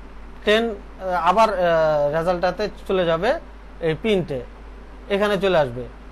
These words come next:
তো লেভেল ইন্ডে কিন্তু যাবে না। তাহলে ও কি করতেছে? আবার লেভেল মেনে পাঠিয়ে দিচ্ছে। তো এইভাবে মূলত সিকোয়েন্সিয়ালি নাম্বারটা জেনারেট করতেছে। তো আপনারা আশা করি বুঝতে পেরেছেন। যদি কারো বুঝতে অসুবিধা হয় তাহলে আমাকে কমেন্টে জানাতে পারেন,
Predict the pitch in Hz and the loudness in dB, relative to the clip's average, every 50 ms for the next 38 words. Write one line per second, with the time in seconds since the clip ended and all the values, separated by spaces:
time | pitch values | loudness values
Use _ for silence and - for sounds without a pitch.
0 | - - - - - - - 190 190 180 185 190 208 220 214 220 220 220 220 233 | -18 -18 -18 -18 -18 -4 0 2 4 4 6 6 4 4 2 2 2 0 0 0
1 | 247 254 233 202 185 160 160 151 143 135 - 175 180 196 202 214 220 214 208 196 | 0 2 4 4 4 4 2 -2 -6 -2 0 2 4 4 4 4 4 2 2 0
2 | - 220 208 202 233 220 220 - 226 - - 277 311 330 - - - - - - | -2 -4 -6 -4 -6 -6 -4 -6 -4 0 2 0 0 0 -4 -10 -14 -16 -18 -18
3 | - - - 170 190 220 214 214 196 190 185 170 185 185 180 170 170 170 196 247 | -10 -2 0 4 6 8 6 8 6 6 4 4 2 0 0 0 -2 -2 -2 -2
4 | 277 285 - - - - - 175 156 139 156 143 131 131 131 - - - 127 117 | -4 -6 -12 -16 -18 -6 -2 -2 -2 0 -2 -4 -4 -6 -8 -10 -10 -14 -14 -14
5 | - - - - - - - - - 196 196 214 214 226 233 262 254 240 240 233 | -14 -14 -14 -14 -14 -14 -18 -8 -2 2 2 4 4 4 4 2 2 2 0 0
6 | 226 208 254 254 247 - 208 180 208 196 202 214 214 208 202 185 185 180 190 190 | 0 0 0 0 0 -2 -4 -4 -4 -4 -4 -4 -4 -4 -4 -4 -2 -2 -2 -2
7 | - 220 180 170 165 165 160 160 - 180 165 - - - 262 302 320 - - - | -2 -4 -4 -4 -4 -4 -6 -6 -6 -8 -10 -8 -4 -4 -4 -4 -4 -8 -16 -18
8 | - - - - - - - - 135 123 - - - - - - - - - - | -18 -18 -18 -18 -18 -14 -10 -8 -8 -8 -10 -12 -16 -18 -18 -18 -18 -8 0 4
9 | 208 196 196 - 233 226 220 208 202 - 220 208 226 226 214 180 202 208 - - | 4 4 4 4 2 2 4 2 4 2 0 0 0 0 0 0 -2 -2 -2 -4
10 | 233 214 220 196 180 - 233 247 226 214 190 190 196 202 196 190 202 196 180 175 | -2 0 0 -2 -2 -2 -4 -2 -2 -2 -2 -2 0 2 2 2 2 0 -2 -4
11 | 180 - - 208 196 185 180 - 220 202 196 185 185 175 214 220 208 180 170 165 | -6 -4 -2 0 0 0 0 -2 -4 -4 -2 2 2 2 2 2 0 0 0 0
12 | 165 170 170 160 - 175 170 185 165 160 170 165 160 185 170 165 160 160 165 160 | -2 -2 -6 -8 -8 -6 -6 -4 -6 -4 -6 -6 -6 -4 -4 -2 -2 -2 -2 -4
13 | 175 160 170 170 214 277 | -4 -2 -2 -2 -2 -2